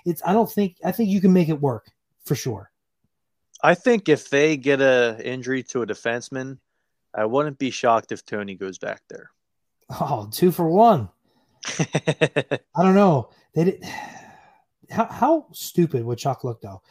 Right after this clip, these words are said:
Speaker 1: He gave
Speaker 2: I
Speaker 1: up
Speaker 2: know.
Speaker 1: He, I mean, look, it, to get rid of that five million for next year wouldn't be too, too bad, and that's why I ultimately don't think Carolina would do it.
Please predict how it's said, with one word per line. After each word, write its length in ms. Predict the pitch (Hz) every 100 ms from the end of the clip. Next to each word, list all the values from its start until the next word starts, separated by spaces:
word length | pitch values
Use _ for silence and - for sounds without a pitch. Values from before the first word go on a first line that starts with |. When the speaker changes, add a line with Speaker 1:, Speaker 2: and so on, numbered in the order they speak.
| - - _
Speaker 1:
He 140 | 151
gave 420 | 147 123 202 - -
Speaker 2:
I 100 | 110
Speaker 1:
up 40 |
Speaker 2:
know. 220 | 104 98 - _ _ _ _
Speaker 1:
He, 320 | 175 165 175
I 60 | -
mean, 180 | 190 180
look, 320 | 185 165 -
it, 240 | 156 156 151
to 80 |
get 140 | 156 170
rid 120 | 165
of 60 | 160
that 180 | 151 -
five 220 | 156 151
million 200 | 156 147
for 120 | 139
next 260 | 135 - -
year 120 | 160
wouldn't 220 | 143 139
be 80 | 127
too, 180 | - 196
too 140 | 139
bad, 280 | 117 113 113 _ _ _
and 100 | 139
that's 180 | 156 -
why 260 | 156 147 147
I 140 | 147 139
ultimately 520 | 156 156 160 151 143
don't 260 | 131 143 131
think 240 | 143 135
Carolina 460 | 139 131 131 131 120
would 100 | 113
do 160 | 127
it. 140 | 156